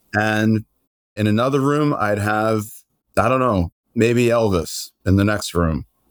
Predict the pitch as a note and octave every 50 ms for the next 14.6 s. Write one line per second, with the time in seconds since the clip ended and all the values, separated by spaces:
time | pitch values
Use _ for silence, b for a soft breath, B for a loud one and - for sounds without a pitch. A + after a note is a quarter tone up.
0 | _ - G2+ G2 - A#2 A2 G#2 F#2+ F#2 E2+ D#2+ D#2 D2+ _ _ b b b b
1 | b b b A2 A2 A#2+ C3 D3 D#3 E3 D#3 D#3 D3+ D3 C#3+ C3+ B2+ B2 A#2 A2+
2 | G#2+ G#2+ F#2 - - A#2+ A#2+ A2+ G#2 G2 F#2 F#2 F2 E2+ - - - - _ _
3 | G#2 G2+ A2 A2 G#2+ G#2 G2+ F#2+ G2 - _ - - G#2 G#2 G#2 G#2 G2 - -
4 | - G#2+ G2 G2 G2 - F2+ F2+ F2+ F2+ - - A#2 A2 G#2+ G#2 G2 F#2+ F#2 F2
5 | F2 F2 E2+ F#2 - _ _ _ _ _ - G2 G2 F#2+ G#2 G2+ G2 F#2+ G2+ F#2+
6 | F#2+ F#2+ - - - - - E3+ D3+ B2+ F#2+ F2 - - - - - _ _ -
7 | G2 G2+ A2+ B2+ D3 D#3+ D3+ C3+ B2 A#2+ A#2 B2 - _ _ _ _ - - -
8 | G2+ - - A2 A2+ A#2+ A#2 A2+ B2 - - B2 A2+ - A2+ A2 G#2 G#2 F#2+ -
9 | - - - _ _ - - G2+ G2+ F#2+ F#2 F2+ F2+ F2 F2 - - - _ _
10 | _ - F2+ G2+ G2+ G2 G2 F#2 F#2 - G2+ G2 F#2 F2+ F2 E2+ F2 - - G2+
11 | G#2+ A2+ B2+ A#2 A#2+ B2 C3 C3 A#2 - - B2+ A#2+ A#2 A2 - - - - _
12 | _ _ _ _ _ _ - - A#2+ A#2 A#2 - - C3 A#2+ A#2 B2 A#2+ - -
13 | B2+ A#2+ A#2+ A#2 A2 - - - - _ _ _ _ - - - - C3+ C3 C3
14 | C3 B2 - - C3+ B2 A#2 A2 - - - -